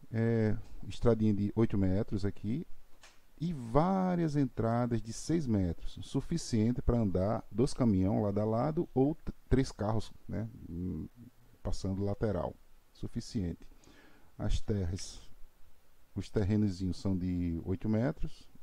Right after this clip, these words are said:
os terrenozinhos são de dez metros por vinte. Então veja só, aqui, se vocês começassem a vender os lotes, que eu não acho difícil começar a vender,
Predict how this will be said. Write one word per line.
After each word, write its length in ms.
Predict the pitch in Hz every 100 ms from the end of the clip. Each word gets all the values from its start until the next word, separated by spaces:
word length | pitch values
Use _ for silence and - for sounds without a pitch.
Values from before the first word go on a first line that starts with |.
| - - - -
os 80 |
terrenozinhos 460 | - 101 107 98 101
são 140 | -
de 80 | 95
dez 320 | 85 92 95
metros 580 | 90 85 85 98 - 147 -
por 140 | - 104
vinte. 600 | - 185 185 196 - 190 214 - - - - - - - - -
Então 260 | 131 170
veja 240 | 160 165 160
só, 300 | - 92 -
aqui, 560 | 139 - - 180 127 - - -
se 160 | -
vocês 560 | 139 135 135 117 - - - -
começassem 560 | 113 107 - 107 - 95
a 20 |
vender 500 | 90 82 87 113 95 92
os 120 | 85
lotes, 640 | 85 98 110 - - - - - - -
que 120 | - 120
eu 100 | 104
não 180 | 92
acho 160 | 92 92
difícil 380 | 104 - 120 -
começar 300 | 98 90 92
a 20 |
vender, 400 | 87 98 101 143